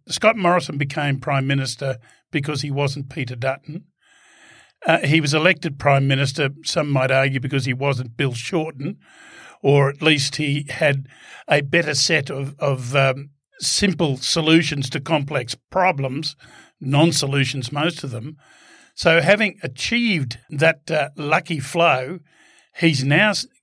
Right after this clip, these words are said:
caught in the spotlight having to do things, and he can't. He, you talk about buyer's regret, I think he's encouraged, uh, buyers to rue that day on May eighteen.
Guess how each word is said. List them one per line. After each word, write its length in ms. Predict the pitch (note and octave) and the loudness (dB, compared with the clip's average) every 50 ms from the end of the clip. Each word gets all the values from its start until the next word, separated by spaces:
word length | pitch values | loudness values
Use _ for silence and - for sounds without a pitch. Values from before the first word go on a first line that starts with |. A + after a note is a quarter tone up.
| _ _ - | _ _ -6
caught 280 | - F3+ F3+ F#3 F3+ | -2 0 0 0 0
in 140 | - D#3 D3+ | -2 -2 -2
the 60 | C#3+ | -2
spotlight 600 | C#3+ C#3 - - - A#3 - D#3 D3 C3 C3+ D3+ - | -2 -4 0 0 0 0 0 -2 -4 -2 -2 -4 -2
having 300 | - E3+ D#3 D#3+ D#3+ D3+ | -2 0 0 0 0 -2
to 100 | E3 D3 | -4 -4
do 220 | C#3+ G#3 B3+ C#4+ | -2 0 0 0
things, 480 | C#4 - - C3 A#2 G#2+ G#2 - - - _ - - _ _ _ _ _ - | -2 -4 -6 -8 -8 -10 -10 -12 -14 -16 _ -20 -20 _ _ _ _ _ -2
and 280 | D#3+ D3+ D3 D#3+ D3+ | 0 0 0 0 -2
he 200 | C#3+ F#3+ F#3 F#3 | -2 -2 -2 -2
can't. 560 | F3 - - - B3 C#4 D4+ E3 B2+ A#2 - - - - - - - - - _ | -4 -6 -6 -4 -2 -2 -2 -2 -6 -8 -12 -18 -20 -20 -20 -20 -20 -20 -20 _
He, 340 | - - A3 A#3 A3+ G#3+ G#3+ | -4 0 0 2 2 0 -2
you 120 | - F#3 F3 | -4 -6 -2
talk 240 | - G#3+ F#3+ D#3+ C#3+ | 0 0 0 0 2
about 240 | C#3+ C#3+ C#3 C3 | 2 2 2 2
buyer's 340 | D#3 D#3+ D#3+ D3 D3 C#3+ C#3 | 2 4 4 4 2 0 -2
regret, 460 | C#3+ C#3 B2 - G3+ - D#3 D#3+ - - _ - - - _ _ - | -6 -8 -4 -2 0 0 0 -2 -6 -12 _ -20 -20 -20 _ _ -2
I 100 | - A3+ | 0 0
think 220 | B3 - B3 D#3+ B2+ | 2 2 0 0 0
he's 180 | D#3 D3 B2 | 0 0 0
encouraged, 880 | C#3+ C#3 C#3 C#3+ - - D#3+ G3 B3+ B3+ D#3 C3+ C3 A#2+ A#2+ A#2 - - _ _ - - - - _ - | 0 0 0 -2 -2 0 2 4 4 4 2 2 -2 -6 -8 -10 -10 -14 _ _ -20 -20 -20 -20 _ -2
uh, 180 | - D3 D3+ - | 0 0 0 2
buyers 520 | C#3 D#3 D#3 D3+ D#3 D3+ D#3+ E3+ - - | 2 2 2 2 2 0 -2 -2 -4 -8
to 160 | - - E3 D#3 | -6 -4 -2 2
rue 380 | D#3 E3 E3+ E3 D#3 E3 F3 | 4 6 6 6 6 4 0
that 420 | F3 E3 E3+ E3 E3 E3+ D3+ C#3+ C#3 | -4 -4 0 2 2 2 0 0 2
day 400 | E3 D#3+ E3 F3 D#3 D3+ E3+ F3 | 4 4 6 4 4 2 0 0
on 220 | D3 D#3 D#3+ D#3+ | -2 -2 0 0
May 240 | E3+ E3+ F3+ F3+ F3 | 0 2 2 4 4
eighteen. 640 | F3 F3+ E3+ - G3 B3 D#4+ C#4+ F3+ A2+ A2+ - | 4 2 2 0 -2 -2 -2 -2 -2 -4 -4 -8